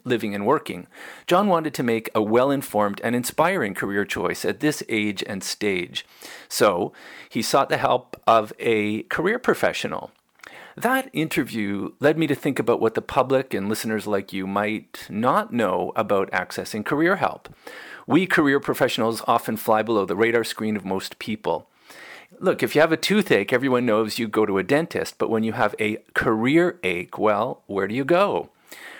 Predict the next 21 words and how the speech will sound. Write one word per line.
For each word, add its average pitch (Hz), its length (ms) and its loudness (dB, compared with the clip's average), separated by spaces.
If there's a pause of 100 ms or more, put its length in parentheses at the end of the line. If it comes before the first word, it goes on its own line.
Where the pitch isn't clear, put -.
(180)
Research 135 420 0
says 104 280 -2
that - 120 -2
most 117 200 0
Canadians 104 460 -2
go 98 160 0
to 92 200 -4
friends, 127 680 -2
family, 107 560 0
and 107 160 -6
coworkers, 92 720 0
but - 240 -2
really, 101 600 -4
would 120 280 -2
you 107 160 -4
take - 260 -6
a 98 60 -4
toothache 120 580 -4
to - 100 -6
your 156 120 -4
friend? 180 440 -2